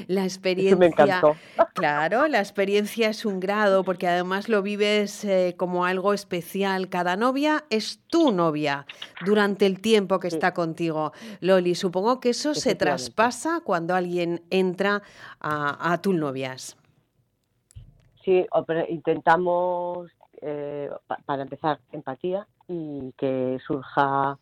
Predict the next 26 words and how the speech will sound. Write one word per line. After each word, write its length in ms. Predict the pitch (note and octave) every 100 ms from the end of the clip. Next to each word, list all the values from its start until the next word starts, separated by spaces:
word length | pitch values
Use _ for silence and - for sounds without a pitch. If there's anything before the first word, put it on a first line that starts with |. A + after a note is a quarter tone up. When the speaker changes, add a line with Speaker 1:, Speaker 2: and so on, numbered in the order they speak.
| _ _ _ _
Speaker 2:
la 180 | C#3 C3+
química 800 | - D3+ C#3 C3+ - C#3 C3 - -
entre 600 | C3 C3 - C3 B2+ B2+
la 160 | B2+ B2+
novia 920 | C#3 C#3 D3+ D3 D3 C#3+ C#3 B2+ B2 -
y 80 |
nosotras, 540 | B2+ A#2 - A#2+ - A2
¿no? 140 | C#3+ C3+
Que 100 | -
estamos 320 | - B2 A#2+
aquí 360 | B2+ - B2 B2 - - - -
para 240 | C#3 B2
asesorar. 640 | B2+ - C#3+ - B2 A#2 A#2 - _ - - - _
Eh, 380 | D3 C#3 C#3 -
esa 240 | D3 C#3+ D3
es 100 | D#3
nuestra 460 | D3 - D3+ C#3+
pretensión, 720 | - C3+ C3+ C3 - C#3+ C3+
que 140 | C3 B2+
se 180 | C#3
sienta 400 | B2+ D3 C#3 C#3
cómoda. 600 | C3+ F3 F#3+ A3+ A#3 B3 C4 _ - C3 _
Intentamos 600 | C#3+ - B2+ C#3 C#3 C3+ -
conseguirlo 800 | D#3+ D3+ - C3 C#3+ C#3 B2+ B2
cada 340 | D3 C3 B2+
día 380 | C#3 G3+ B3